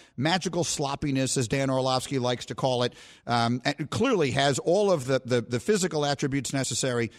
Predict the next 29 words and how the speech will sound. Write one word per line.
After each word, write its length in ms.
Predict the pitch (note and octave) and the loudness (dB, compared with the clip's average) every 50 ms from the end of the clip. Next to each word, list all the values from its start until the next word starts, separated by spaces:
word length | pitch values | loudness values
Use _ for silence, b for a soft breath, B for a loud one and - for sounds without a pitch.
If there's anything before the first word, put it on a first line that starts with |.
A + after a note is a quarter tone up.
| B B - | B B -6
but 100 | C#3+ D3 | -4 -2
needs 220 | E3 E3 D3+ C#3 | 0 -2 0 -2
a 60 | C#3 | 0
great 240 | B2+ D3 C#3 B2+ - | 0 0 0 0 0
de-, 260 | C#3 B2+ A#2+ A#2 A2+ - - | 0 0 0 0 -2 -4 -2
a 140 | A#2+ A#2 A#2 | -2 -2 -2
great 240 | G#2 C#3 C#3 C3+ - | 0 0 -2 0 0
deal 220 | C#3 B2+ A#2 A#2 | 0 0 0 0
of 80 | A2 - | -2 -2
fine-tuning. 560 | - A2+ G#2+ G#2 F#2+ - - G2+ F2 D#2+ - _ _ _ _ _ _ _ _ _ _ _ _ _ _ _ _ _ _ _ _ _ _ _ _ _ - | -2 -2 -2 -2 -2 -4 -6 -8 -8 -8 -14 _ _ _ _ _ _ _ _ _ _ _ _ _ _ _ _ _ _ _ _ _ _ _ _ _ -4
What 160 | C#3 F#3+ - | -4 -2 0
that 140 | C4+ A#3 - | 0 -2 0
basically 420 | C4 D4 D4+ - B3 G3+ G#3 D#3+ | 0 0 2 0 0 0 0 -4
tells 300 | - - D#3+ E3 C3+ G#2 | -2 0 0 0 0 -2
you, 160 | G2+ G2 G#2+ C#3 | -4 -4 -2 0
and 120 | D3+ F3 | 2 2
this 140 | F#3+ - G3 | 2 2 0
is 100 | D#3+ - | 0 0
true 380 | - - - - F3+ F3 F#3 - - | 0 0 0 2 2 2 0 2 2
of 160 | E3 D3 - | 0 0 0
all 280 | - F3+ G3+ B3 C#4 | 0 2 2 4 4
of 120 | B3+ F3 D3 | 2 2 2
the 80 | D#3+ | 0
quarterbacks 500 | - - C#3+ C3 A#2+ A2+ A#2 A2+ A2 - | 0 0 0 0 0 0 0 -2 -2 -2
in 80 | - A2+ | -2 -2
this 160 | G#2+ G#2+ - | -2 -2 -2
class 320 | - - A#2+ G#2+ G#2 F#2+ - | -2 -2 -2 -2 -2 -4 -4
this 240 | G2+ A2+ G#2+ - | -4 -4 -4 -2
year, 300 | - B2 C3 E3 A#3 B3 | -2 0 0 0 0 -2